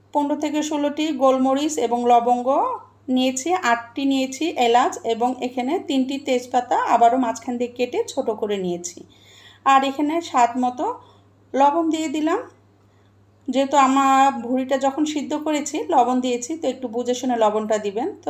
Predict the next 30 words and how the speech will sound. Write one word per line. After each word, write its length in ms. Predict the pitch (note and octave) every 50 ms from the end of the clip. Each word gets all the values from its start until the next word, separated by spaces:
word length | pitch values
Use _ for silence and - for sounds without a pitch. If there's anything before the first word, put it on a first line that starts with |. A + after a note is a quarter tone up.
| C4 B3+
এবার 160 | C4 C4+ C#4 C#4 -
সরাসরি 360 | D4+ C#4+ C#4+ C#4+ D#4 D4+ D4+ D4+ -
চুলায় 240 | D#4 D4 D4 D4 C#4+ -
চলে 160 | D#4 D4 D4 D4+ D4+
এলাম। 180 | C#4+ D4+ F4 G#4+ G4 -
চুলায় 260 | - C4+ B3 B3 B3 B3
এখন 140 | A#3+ A#3+ C4 B3
একটি 200 | B3 B3+ C4 C4+ C4 -
প্যান 160 | C4 C4 C4 C4
বসিয়ে 360 | B3+ C#4 C4 C4+ - D4+ D4 C#4+
দিয়ে 240 | B3 C4+ B3+ B3+ E4+ G4 F#4+ - - - - - - _ _ -
স্ক্রিনে 420 | E4 - - - E4 E4 D#4+ E4 C#4 D4
দেখানো 300 | C#4+ C#4 C#4 - C#4 C#4 C#4+ C#4 -
সেই 160 | C#4 C4+ C#4 C4+ C4+
হাফ 160 | C4 B3 - -
কাপ 140 | - C#4 C#4 C#4 -
পরিমাণ 320 | C4+ C4+ C4 B3+ B3 C4+ D#4+ G4+ - - - - - _ _
সয়াবিন 320 | - - C#4 B3 B3 C4 C4 B3+
তেল 180 | C4+ C#4+ C#4 C#4 C4+
দিয়েছি। 400 | C4 C4+ B3+ B3 B3 B3 - D#4 F4+ A4 - - - _ _ _ _ _ _ _ _ _ -
আপনারা 440 | - A3+ A#3 B3+ B3 C4 C4 C4 C4 C4+
চাইলে 200 | C4+ B3+ B3+ C#4 C4+ -
সরষের 320 | D4 C#4 C4+ - D4+ D4 D4+
তেল 160 | D#4 D#4 D4+ D4+
দিয়েও 180 | D4+ D#4 D#4+ D#4+
রান্না 280 | D#4+ D4+ C#4 B3+ C4 C4 C4
করতে 220 | C4+ C4 C4 - B3
পারেন। 300 | A#3+ - A3+ A3+ A#3+ D4+ A#4 - - - B3
এবার 180 | B3 B3 C4 C4
আমি 280 | C#4 C4+ C4+ B3+ B3